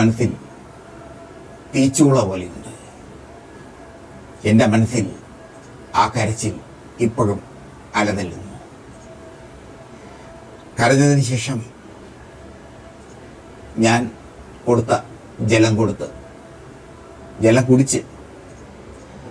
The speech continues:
അമ്മ മരണമടഞ്ഞപ്പോൾ ഞാനും എൻ്റെ പ്രേക്ഷകരും മാത്രം ബാക്കിയായി. എൻ്റെ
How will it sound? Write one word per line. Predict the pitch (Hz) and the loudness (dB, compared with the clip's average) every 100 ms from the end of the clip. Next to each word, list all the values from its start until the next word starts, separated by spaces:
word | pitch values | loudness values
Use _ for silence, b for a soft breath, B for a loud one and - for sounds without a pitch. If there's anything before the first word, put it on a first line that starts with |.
| - - - 107 | -20 -20 -4 2
അമ്മ | 123 113 113 - - - 113 | 4 4 0 -8 -20 -6 -2
മരണമടഞ്ഞപ്പോൾ | 117 117 127 107 104 104 90 85 - - - - - - - - - - - - - - - - - - 101 | 0 2 0 0 -2 -2 -4 -8 -14 -20 -20 -20 -20 -20 -20 -20 -20 -20 -20 -20 -20 -20 -20 -20 -20 -8 0
ഞാനും | 113 120 120 113 - - - - - - 113 | 2 2 0 -4 -12 -20 -20 -20 -20 -6 0
എൻ്റെ | 113 127 - | 2 2 0
പ്രേക്ഷകരും | 107 110 - 107 95 78 - - - - - - - - | -2 -4 -4 -4 -4 -10 -18 -20 -20 -20 -20 -20 -14 -6
മാത്രം | 104 104 - - - - - 98 | -6 -6 -10 -14 -20 -16 -6 -4
ബാക്കിയായി. | 98 - - - - - - - - - - - - - - - - - - - - - - - 95 | -4 -8 -16 -18 -20 -20 -20 -20 -20 -20 -20 -20 -20 -20 -20 -20 -20 -20 -20 -20 -20 -20 -20 -8 -2
എൻ്റെ | 104 | 0